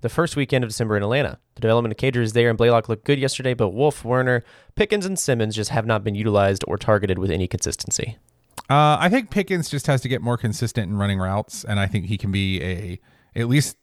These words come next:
Speaker 2: you know, second, very good second option.
Speaker 1: Mm-hmm.
Speaker 2: Um, in terms of the tight ends, I don't know
Speaker 1: I don't know
Speaker 2: if
Speaker 1: what's
Speaker 2: they
Speaker 1: happening.
Speaker 2: choose to call those routes. And, and then in terms of, uh, Simmons, it's like, I,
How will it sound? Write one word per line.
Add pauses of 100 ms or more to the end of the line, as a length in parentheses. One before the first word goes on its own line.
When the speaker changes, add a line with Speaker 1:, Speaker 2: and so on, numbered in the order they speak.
Speaker 2:
you
know,
second,
very
good
second
option. (680)
Speaker 1:
Mm-hmm.
Speaker 2:
Um,
in
terms
of
the
tight
ends, (400)
I
don't
know (720)
Speaker 1:
I
don't
know
Speaker 2:
if
Speaker 1:
what's
Speaker 2:
they
Speaker 1:
happening.
Speaker 2:
choose
to
call
those
routes.
And,
and
then
in
terms
of,
uh,
Simmons,
it's
like, (1400)
I,